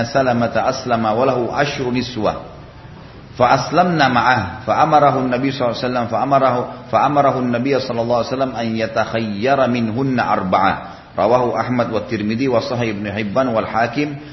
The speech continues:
wa 'allahu al-Bukhari wa Abu Zur'a wa Abu Hatim. Sebelum saya jelaskan juga baca terjemahannya. Saya sudah bilang dari awal, beberapa hadis ke depan ini bicara masalah poligami.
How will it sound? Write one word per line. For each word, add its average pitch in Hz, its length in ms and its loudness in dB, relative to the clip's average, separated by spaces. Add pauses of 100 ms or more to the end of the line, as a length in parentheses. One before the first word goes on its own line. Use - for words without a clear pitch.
(120)
wa 95 240 4
'allahu 131 360 2
al-Bukhari 127 480 2
wa 110 160 2
Abu 107 200 -2
Zur'a 139 360 0
wa 104 200 0
Abu 98 160 -4
Hatim. 101 680 0 (720)
Sebelum 131 360 0
saya 131 200 2
jelaskan 120 480 -2
juga 98 200 -4
baca 98 160 -4
terjemahannya. 98 760 -6 (600)
Saya 104 240 -6
sudah 120 160 -4
bilang 127 240 -4
dari 107 160 -2
awal, 120 480 -2
beberapa 107 400 -6
hadis 117 240 -8
ke 120 80 -10
depan 110 240 -8
ini 123 80 -10
bicara 117 400 -6
masalah 104 320 -4
poligami. 98 560 -2